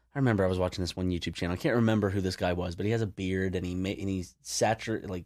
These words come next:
saturates the fuck out of his thumbnails 'cause they're all bright and colorful. But he was big into Pokemon Go, and I remember it's like, <gasps> he was like, "Red Gyarados?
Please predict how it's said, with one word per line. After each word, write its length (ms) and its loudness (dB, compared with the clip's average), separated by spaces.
saturates 440 0
the 60 -12
fuck 340 2
out 140 2
of 180 -4
his 220 -8
thumbnails 440 -4
'cause 120 -10
they're 140 -8
all 140 -2
bright 240 0
and 100 -8
colorful. 400 -4
But 140 2
he 300 4
was 180 4
big 320 8
into 140 6
Pokemon 480 4
Go, 140 6
and 80 2
I 40 2
remember 300 4
it's 140 -2
like, 180 -2
<gasps> 380 -20
he 40 2
was 120 4
like, 160 0
"Red 380 4
Gyarados? 840 6